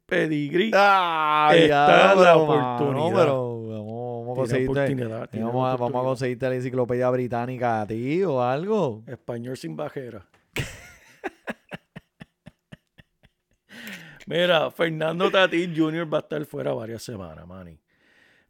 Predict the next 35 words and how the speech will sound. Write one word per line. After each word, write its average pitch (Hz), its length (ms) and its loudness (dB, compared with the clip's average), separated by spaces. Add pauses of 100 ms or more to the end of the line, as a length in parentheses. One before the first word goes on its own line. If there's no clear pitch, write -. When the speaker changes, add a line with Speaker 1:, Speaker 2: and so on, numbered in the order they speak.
Speaker 1:
Perdieron 170 640 0 (160)
a 147 160 -6
Tommy 135 300 -8
Pham, 127 440 -12
Speaker 2:
Ujú. 120 560 -14
Speaker 1:
a 135 100 -6
la 120 80 -4
agencia 127 340 -6
libre. 98 460 -12 (200)
El 143 180 -2
equipo 170 420 -4
tiene 185 260 -6
la 190 80 -4
intención 165 640 -6
de 160 140 -2
mover 131 320 -6
los 160 180 -6
contratos 156 680 -6
de 139 160 -2
Will 127 260 -6
Myers 165 500 -6 (100)
y 143 160 -6
Eric 151 380 -6
Hosmer, 120 440 -10 (580)
si 123 200 -14
es 120 80 -10
posible. 120 640 -10
Speaker 2:
Ujú. 113 200 -20
Speaker 1:
Van 117 220 -14
a 135 80 -10
tratar 143 280 -8
de 143 140 -4
mover 123 280 -6
esos 123 180 -14
contratos. 107 560 -18